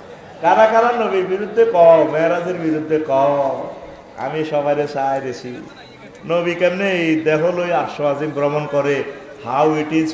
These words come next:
possible? ইংরেজি মারো, আর লগে কে সাইজ করিয়ে লাইব,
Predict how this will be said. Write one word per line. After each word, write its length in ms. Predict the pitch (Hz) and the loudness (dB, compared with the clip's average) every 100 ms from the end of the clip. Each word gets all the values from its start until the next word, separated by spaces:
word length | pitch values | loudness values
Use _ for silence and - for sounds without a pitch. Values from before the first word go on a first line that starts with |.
| - | -4
possible? 600 | 139 160 160 156 151 131 113 - - - - | -6 -4 -2 2 2 0 -4 -10 -16 -18 -10
ইংরেজি 420 | 165 160 160 156 | -8 -2 -2 0
মারো, 320 | 156 143 143 | -2 -2 -2
আর 260 | 143 156 165 | 0 -2 -2
লগে 240 | 151 131 | -2 -4
কে 400 | 120 147 185 185 175 170 165 - - - - - - | -6 -6 -6 -6 -6 -6 -8 -12 -16 -20 -20 -16 -4
সাইজ 340 | 151 190 175 | 0 0 0
করিয়ে 280 | 185 196 233 | -2 0 2
লাইব, 480 | 226 185 175 160 | 2 0 -2 -4